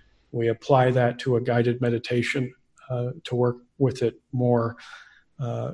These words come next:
directly within our, our consciousness. So, uh, yeah, if you like meditating or evolutionary astrology, come join me.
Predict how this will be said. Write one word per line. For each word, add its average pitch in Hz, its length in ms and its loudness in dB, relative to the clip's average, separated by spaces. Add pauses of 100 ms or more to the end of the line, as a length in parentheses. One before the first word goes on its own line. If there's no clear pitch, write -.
directly 123 600 2 (400)
within 120 340 -2
our, 113 340 -6
our 117 120 -6
consciousness. - 880 -4
So, 120 360 -2 (460)
uh, 113 300 -4 (520)
yeah, 139 220 4
if - 140 -4
you 139 60 2
like 135 240 4
meditating 165 600 4
or 151 380 4
evolutionary 151 540 4
astrology, 156 480 0
come 147 220 -2
join 165 240 0
me. 107 200 -6